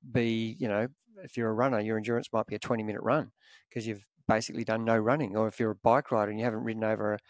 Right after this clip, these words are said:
sixty minutes, that's your endurance ride for the week. So we're really asking a lot of more specific questions, and we would try and steer the athlete away from this, um, almost like, "Where do I fit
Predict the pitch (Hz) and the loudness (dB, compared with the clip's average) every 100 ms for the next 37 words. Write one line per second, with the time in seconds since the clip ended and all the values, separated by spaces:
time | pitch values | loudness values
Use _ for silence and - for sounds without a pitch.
0 | - - 139 - 117 120 147 113 135 - | -20 -4 -4 -2 0 2 2 2 0 0
1 | 123 107 101 123 185 - 110 107 - 104 | 0 -2 2 4 4 0 0 0 -4 -4
2 | 101 110 - _ - - - - 143 123 | -4 -6 -10 _ -20 -20 -20 -4 4 6
3 | 120 120 - 90 180 147 143 180 147 120 | 6 2 -2 -10 -4 -2 2 4 4 2
4 | 135 - 120 120 113 117 120 117 - - | 0 0 0 2 2 2 2 2 -4 -4
5 | 120 90 139 139 127 120 131 139 139 - | -4 0 2 2 0 0 2 2 0 0
6 | 165 185 - 143 135 120 127 - 120 107 | 0 0 0 2 2 2 0 0 0 2
7 | 113 127 117 110 110 - - - _ - | 2 2 -2 -4 -4 -4 -8 -12 _ -20
8 | - _ _ 120 107 107 107 107 - _ | -20 _ _ -6 -4 -4 -6 -10 -14 _
9 | 127 123 113 107 - 110 110 - _ _ | 0 2 2 0 -2 -2 -2 -4 _ _
10 | _ - 135 123 131 127 110 - 165 - | _ -12 0 4 6 6 4 2 0 0
11 | - | -4